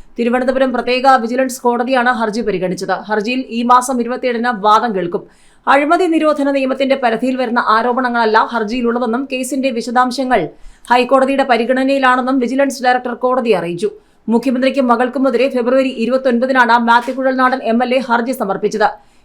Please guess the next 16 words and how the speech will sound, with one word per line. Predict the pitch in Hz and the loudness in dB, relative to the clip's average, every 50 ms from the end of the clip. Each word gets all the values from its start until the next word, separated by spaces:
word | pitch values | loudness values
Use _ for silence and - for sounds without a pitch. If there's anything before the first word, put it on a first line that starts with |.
| _ - | _ -6
ഇതിൽ | 247 240 277 269 | -2 0 0 2
വിജിലൻസിനോട് | 233 247 240 269 277 294 277 269 285 277 277 269 269 | 2 0 0 2 2 0 0 0 -2 0 0 0 0
കോടതി | 269 262 262 254 254 262 | 0 0 0 0 -2 -2
വിശദീകരണം | 240 233 262 262 262 277 269 254 208 190 175 170 | -4 -2 -2 -2 -2 -2 -2 -2 -2 -4 -6 -6
ചോദിച്ചിരുന്നു. | 180 180 175 170 190 196 190 196 185 - - _ _ _ _ _ - | -8 -8 -4 -2 -2 -2 -2 -2 -6 -8 -10 _ _ _ _ _ -4
പിണറായി | 233 233 240 240 254 269 262 | -2 2 4 4 4 4 2
വിജയനും | 277 240 269 277 277 277 | 0 0 0 0 2 2
മകൾ | 262 254 254 262 | 2 2 2 0
വീണയും | 226 240 240 247 269 277 269 269 | -2 -2 -2 -2 0 0 2 2
അടക്കം | 262 254 269 262 247 240 | 0 0 0 0 0 -2
ഏഴുപേരാണ് | 240 254 262 269 285 269 254 247 240 254 254 | -2 -2 -2 -2 0 0 2 2 0 0 0
കേസിലെ | 262 247 240 - 269 254 254 | -2 -2 -4 -2 -2 -2 0
എതിർകക്ഷികൾ. | 226 214 208 254 - - 202 - - - 214 208 190 - - _ _ _ _ _ - | 2 2 2 2 0 -4 -4 -6 -6 -4 -4 -4 -4 -6 -8 _ _ _ _ _ -4
മാസപ്പടിക്ക് | 247 254 277 285 294 285 - 359 349 359 339 339 349 330 | 2 4 6 6 6 4 2 -2 -2 -2 -2 -2 -4 -4
ശേഷം | 233 311 285 277 285 294 285 | -4 -2 -2 -2 -2 -2 -2
കരിമണൽ | 285 294 247 247 262 269 277 294 302 | 0 0 2 2 2 0 0 0 0